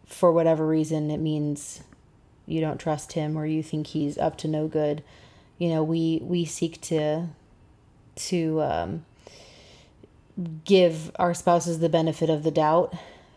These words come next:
Um, but this is something that he just, in his findings,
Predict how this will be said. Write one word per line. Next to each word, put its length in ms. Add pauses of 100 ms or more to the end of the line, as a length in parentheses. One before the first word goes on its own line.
(140)
Um, 520 (160)
but 480 (480)
this 160
is 100
something 320
that 180
he 140
just, 500
in 160
his 340
findings, 840